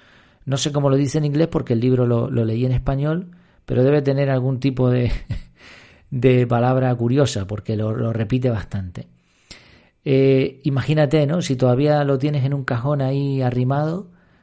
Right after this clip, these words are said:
salir a tu, a la calle con tu Nokia treinta y tres diez, que por cierto, si lo vas a comprar ahora es carísimo, carísimo porque se ha vu-, se ha vuelto un clásico, pero bueno, decimos Nokia treinta y tres diez como puede ser un teléfono antiguo. Bueno, pues salir a la calle con un teléfono de estos te va a permitir seguir conectado al mundo real,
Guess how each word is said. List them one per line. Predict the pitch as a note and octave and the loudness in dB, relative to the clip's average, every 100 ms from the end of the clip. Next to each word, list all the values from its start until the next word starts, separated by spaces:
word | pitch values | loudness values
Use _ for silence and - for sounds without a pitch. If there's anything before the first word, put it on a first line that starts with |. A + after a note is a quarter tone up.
| - | -10
salir | - A#2 C#3+ | -2 2 4
a | D3 | 4
tu, | C#3+ C#3+ - | 4 0 0
a | B2 | -2
la | A#2+ | -2
calle | C3 D3 C#3+ | 0 0 0
con | C3+ | 0
tu | B2+ B2+ | 0 0
Nokia | C#3 C#3+ B2+ | 2 0 0
treinta | B2+ B2 B2 | 0 0 0
y | |
tres | B2 C#3+ | 2 2
diez, | C3 D#3 F3 G#3 - _ _ _ | 2 0 0 -6 -18 _ _ _
que | - | -4
por | G#2+ A2 | -2 -2
cierto, | - D3 D3 | 2 0 2
si | A#2 A#2 | 0 0
lo | A2 | 0
vas | A#2+ | 0
a | B2+ | 0
comprar | C3+ B2 B2+ B2 | 0 0 0 2
ahora | B2+ C3+ A2+ - | 2 0 -2 -6
es | A2 | -8
carísimo, | - G#2 C#3 - C#3+ E3+ - _ _ _ _ _ _ | -4 -4 -4 -4 -6 -6 -12 _ _ _ _ _ _
carísimo | - A#2 A#2+ D3+ | -6 -4 -2 -2
porque | C#3 G#2+ | -2 -4
se | G#2 | -4
ha | A2 | -4
vu-, | B2 | -4
se | - A2 | -4 -2
ha | |
vuelto | A#2+ A#2 | -2 -2
un | A#2 | -4
clásico, | G2+ C3+ - C#3 F3 | -2 -2 -2 -4 -6
pero | - G#2+ | -8 -8
bueno, | A2 F#2+ G#2+ | -8 -8 -12
decimos | A2+ G2 A2+ A#2 | -14 -10 -6 -4
Nokia | B2 A#2 A#2 | -2 -2 -2
treinta | A2+ G#2 A2 | -2 -4 -4
y | |
tres | A#2+ A#2 | -2 0
diez | A#2+ B2+ | 0 0
como | B2+ G#2+ | 0 0
puede | A2+ | -2
ser | A2 A#2 | -2 -4
un | |
teléfono | A2 A2 - A2 - | -2 -4 -4 -8 -6
antiguo. | G#2+ F2+ G2+ F#2 A#2+ - _ _ _ - - - _ | -6 -4 -6 -6 -10 -16 _ _ _ -20 -20 -20 _
Bueno, | - C3 B2 | 0 0 2
pues | A#2+ | 0
salir | B2 C3+ | 2 2
a | D3+ | 2
la | D3 | 2
calle | D#3+ D#3 | 0 0
con | D3+ | -2
un | D3+ | -2
teléfono | D#3 D3+ - D#3+ | 0 0 -2 -2
de | E3 | -2
estos | - F3 | -2 -2
te | F3 B2 | 0 2
va | |
a | D3 | 2
permitir | E3+ D#3+ D#3+ F#3 D#3 | 2 0 0 0 0
seguir | - A#2+ D#3 | 0 -2 -2
conectado | E3+ D#3 C#3 - F3+ F#3 | 0 -2 -2 -2 -2 0
al | D#3+ | -2
mundo | D3 D#3 D#3 | -2 0 0
real, | D3+ F3 G3+ B3+ | 0 0 -2 -6